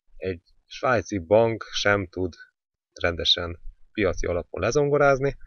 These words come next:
hanem muszáj, ö, időnként állami kooperáción keresztül ezt a devizához, devizás likviditáshoz jutást megoldani.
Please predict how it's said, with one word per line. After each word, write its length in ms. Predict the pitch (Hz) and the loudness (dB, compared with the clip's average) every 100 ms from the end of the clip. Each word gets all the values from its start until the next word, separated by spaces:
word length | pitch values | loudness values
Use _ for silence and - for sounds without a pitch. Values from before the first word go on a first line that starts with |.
| - - - | -18 -20 -2
hanem 240 | 117 101 | 4 4
muszáj, 560 | 101 - 90 87 90 - _ _ _ _ _ | 2 0 2 2 2 -4 _ _ _ _ _
ö, 380 | 95 87 85 87 - _ _ | -2 2 2 0 -4 _ _
időnként 640 | 101 95 87 - 87 87 - - - | -4 -2 -2 -4 -6 -8 -12 -20 -4
állami 840 | 95 87 87 85 85 85 87 82 | 0 0 0 -2 -4 -4 -4 -8
kooperáción 1200 | - 92 85 85 87 82 - 87 82 82 82 85 85 | -4 -4 -2 -2 -2 -4 -6 -8 -8 -8 -8 -10 -8
keresztül 800 | - 87 85 - - 85 85 - _ - - - | -2 -2 -2 -8 -10 -8 -8 -8 _ -20 -20 -16
ezt 220 | - 98 | -10 -10
a 40 | - | -6
devizához, 840 | 87 85 80 80 80 82 80 - | -4 -2 0 0 0 0 0 0
devizás 380 | - 85 85 78 | -2 -4 -2 -4
likviditáshoz 640 | 85 - 82 - - - - | -4 -8 -6 -4 -6 -6 -10
jutást 340 | - - - | -12 -10 -8
megoldani. 580 | 71 76 80 80 85 | -8 -8 -6 -6 -6